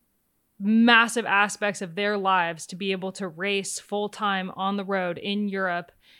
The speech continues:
and you have a rider, and this is a flaw in the U S A cycling system, right? That she was able to automatically qualify for the road race, even though she's not raced a road race in two years. And I'm, I'm fully prepared to eat my socks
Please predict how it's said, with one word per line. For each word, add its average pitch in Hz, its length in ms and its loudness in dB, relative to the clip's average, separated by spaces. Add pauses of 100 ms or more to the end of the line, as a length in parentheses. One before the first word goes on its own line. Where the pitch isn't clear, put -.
(200)
and 196 400 -6
you 202 100 -4
have 202 220 2
a 208 40 -2
rider, 190 360 2
and 214 200 0
this 240 140 2
is 247 140 -4
a 240 80 2
flaw 196 420 2
in 196 160 -4
the 190 100 -4
U 185 220 -4
S 185 160 -4
A 185 80 -4
cycling 185 460 -6
system, - 640 -10
right? 185 260 -4
That 180 140 -12
she 208 160 -4
was 202 160 -4
able 185 240 -4
to 190 120 -10
automatically 196 680 0
qualify 185 640 -2 (280)
for 190 320 -2
the 185 80 -8
road 202 260 0
race, 170 320 -6
even 190 260 -8
though 190 120 -4
she's 185 240 -6
not 190 220 0
raced 180 240 -6
a 185 40 -8
road 180 220 -4
race 180 240 -6
in 180 140 -6
two 185 160 -6
years. 175 500 -4 (500)
And 226 220 4 (100)
I'm, 240 360 6
I'm 240 200 4
fully 262 440 2
prepared 226 460 -4
to 208 60 -10
eat 214 200 -6
my 208 160 -2
socks 202 500 0